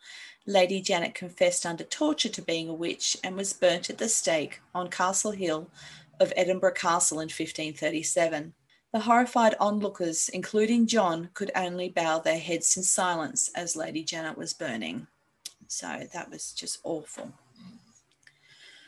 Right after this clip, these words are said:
John was also condemned to death. However, James died in fifteen forty-two before this could be carried out, and upon James's death,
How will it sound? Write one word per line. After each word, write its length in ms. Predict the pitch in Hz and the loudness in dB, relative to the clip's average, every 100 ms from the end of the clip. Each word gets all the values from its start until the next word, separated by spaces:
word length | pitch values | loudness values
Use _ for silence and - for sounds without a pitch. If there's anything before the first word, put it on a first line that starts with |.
| _ _ _ | _ _ _
John 300 | - 226 240 | 4 6 6
was 200 | 240 233 | 4 4
also 440 | 233 247 247 240 | 4 4 6 4
condemned 460 | 208 190 175 175 165 | 2 0 2 2 2
to 80 | 165 | -4
death. 400 | 156 143 190 - - | -2 -2 -4 -12 -2
However, 340 | 214 196 190 190 | 6 8 8 6
James 440 | 185 185 190 190 | 4 2 2 4
died 280 | 202 180 170 | 4 6 2
in 80 | 160 | 0
fifteen 480 | 185 175 - 202 | -2 -2 -4 -4
forty-two 680 | 202 214 208 214 - 208 165 | -4 -2 0 2 0 2 0
before 340 | 160 170 175 165 | -2 -4 -2 0
this 180 | 165 - | -2 -2
could 140 | 160 | -4
be 100 | 160 | -6
carried 420 | - 180 160 160 | -2 2 2 4
out, 380 | 208 175 175 - - - - - | 4 6 2 -4 -12 -16 -4 0
and 100 | 190 | 0
upon 300 | 190 240 240 | 6 6 8
James's 520 | 226 196 190 175 170 | 6 2 0 -2 -2
death, 380 | 220 190 196 | 4 4 4